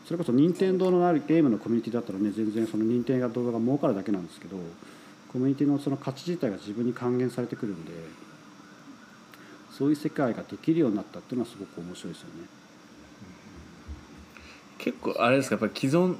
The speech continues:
Speaker 2: 既存のコンテンツの人たちが動いてるっていう、オーナーが動いてるというよりはもう、その新しい仕組みの中で新しいコンテンツ、
Speaker 1: うん。
Speaker 2: コンテンツも新しいっていう
Speaker 1: ですね。
Speaker 2: 感じですよね。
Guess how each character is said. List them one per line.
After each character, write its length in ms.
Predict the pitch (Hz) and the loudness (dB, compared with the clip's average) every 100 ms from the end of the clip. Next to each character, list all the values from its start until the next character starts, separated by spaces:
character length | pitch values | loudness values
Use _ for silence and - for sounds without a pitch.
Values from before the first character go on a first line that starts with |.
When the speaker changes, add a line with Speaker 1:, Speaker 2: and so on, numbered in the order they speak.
| - - | -8 -2
Speaker 2:
既 100 | 143 | 2
存 160 | 180 | 6
の 140 | 180 175 | 6 4
コ 140 | 175 | 2
ン 100 | 160 | 4
テ 140 | 170 160 | 4 2
ン 60 | |
ツ 120 | - | 2
の 180 | 156 156 | 4 4
人 200 | 151 147 | 4 4
た 40 | 120 | 4
ち 140 | 113 | 4
が 80 | 110 | 6
動 180 | 110 120 | 6 4
い 40 | |
て 140 | - 107 | 4 2
る 60 | |
っ 20 | 101 | 2
て 160 | - | 2
い 160 | 104 - | 0 0
う、 60 | - - - - | -8 -14 -4 2
オ 120 | 139 | 4
ー 20 | |
ナ 140 | 135 120 | 4 6
ー 20 | |
が 180 | 120 113 | 4 6
動 140 | 123 | 4
い 40 | |
て 80 | 120 | 4
る 120 | 117 | 2
と 80 | 113 | 2
い 20 | |
う 0 | |
よ 40 | 131 | 4
り 40 | 120 | 4
は 40 | |
も 320 | 104 95 85 | 4 0 -4
う、 640 | - - - - - - - | -8 -20 -20 -20 -20 -14 -4
そ 120 | 127 | 0
の 100 | 117 | 2
新 320 | 131 156 156 | 4 4 4
し 200 | 151 160 | 6 6
い 40 | 147 | 6
仕 140 | - | 4
組 140 | 127 | 4
み 20 | 120 | 6
の 80 | |
中 200 | 120 110 | 4 4
で 120 | 110 104 | 4 4
新 340 | 101 123 120 | 4 4 4
し 140 | - | 2
い 40 | - | -2
コ 160 | - | 2
ン 120 | 160 151 | 4 4
テ 80 | |
ン 20 | 151 | 2
ツ、 160 | - | 0
Speaker 1:
う 40 | - | 0
ん。 20 | |
Speaker 2:
コ 180 | - 170 | 2 4
ン 120 | 160 | 6
テ 100 | 165 | 4
ン 80 | 151 | 4
ツ 100 | 175 | 4
も 100 | 104 | 4
新 200 | 104 95 | 4 2
し 160 | 92 104 | 2 0
い 40 | 82 | -2
っ 20 | |
て 180 | - 82 | -6 -6
い 180 | 78 | -6
う 60 | 73 - - - - | -8 -14 -20 -12 -4
Speaker 1:
で 100 | 113 | -2
す 80 | - | -2
ね。 40 | |
Speaker 2:
感 120 | 101 | -2
じ 100 | 90 | 0
で 60 | 92 | -2
す 140 | - | -2
よ 100 | 76 | -2
ね。 220 | 113 156 | -2 -2